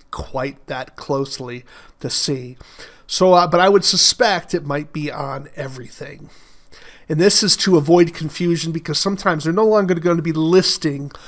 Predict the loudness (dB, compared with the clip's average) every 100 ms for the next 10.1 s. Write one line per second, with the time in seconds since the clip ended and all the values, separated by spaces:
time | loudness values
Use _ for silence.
0 | -20 -20 -2 4 8 8 8 6 2 0
1 | 0 -2 -4 -8 -6 -4 -4 -6 -8 -8
2 | -8 -10 -12 -10 -2 -2 -2 -4 -2 -2
3 | -4 0 2 2 0 -2 -6 -6 -6 -6
4 | -8 -10 -12 -14 -12 -14 -8 -8 -6 -6
5 | -4 -4 -2 -2 0 0 0 -2 -10 -20
6 | -20 -20 -10 0 4 4 2 -2 -2 -2
7 | -2 -2 -4 -6 -8 -8 -8 -10 -10 -10
8 | -12 -16 -6 -2 0 -2 -2 -4 -2 -4
9 | -4 -6 -4 -4 -6 -6 -6 -6 -8 -8
10 | -8